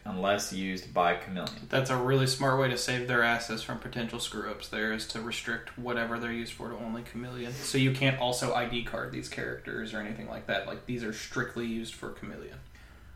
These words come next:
Speaker 1: His second trait, Master of Disguise. So basically, to flesh out the first trait before we move on to the next one. So you, you get to pick three different ones. So it's almost like, remember how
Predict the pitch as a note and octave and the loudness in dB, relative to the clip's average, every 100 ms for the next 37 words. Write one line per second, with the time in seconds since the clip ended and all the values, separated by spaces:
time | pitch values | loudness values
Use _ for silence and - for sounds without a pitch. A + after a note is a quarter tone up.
0 | - - A#2 G#2+ - D3 C3 - A2+ G2 | -18 -2 2 4 8 8 8 2 6 6
1 | G#2+ - A#2 A2 B2 - C3 B2+ B2+ B2 | 6 2 6 6 6 6 4 4 4 2
2 | - G#2+ G2 A2 - D3 D#3+ D#3+ - C3+ | 6 8 8 4 8 10 12 10 10 10
3 | A2+ G#2+ - - D2 - A#2 A2 - - | 8 2 -4 -10 -4 6 8 8 4 0
4 | A#2+ A2+ A2+ - - G2 - F2+ - - | 2 4 4 2 0 0 2 0 0 0
5 | G2 F2+ F2 F2+ F2 E2+ F2 E2+ D#2 E2 | 0 2 0 0 -2 -2 -4 -4 -6 -4
6 | G2 G2 G#2 G#2+ - - - A#2 C3 C#3 | 0 2 2 0 -2 -12 -6 8 8 12
7 | D3 C3+ C#3+ C#3+ C3+ C3 G#2+ - C3+ B2+ | 10 10 8 8 8 10 8 8 8 8
8 | - - - C3+ E3 F3 F3 - - B2+ | 4 0 2 4 8 10 10 8 8 10
9 | A2+ - - - - - F3 F#3 F3+ E3+ | 8 6 -6 -10 -8 0 4 10 12 12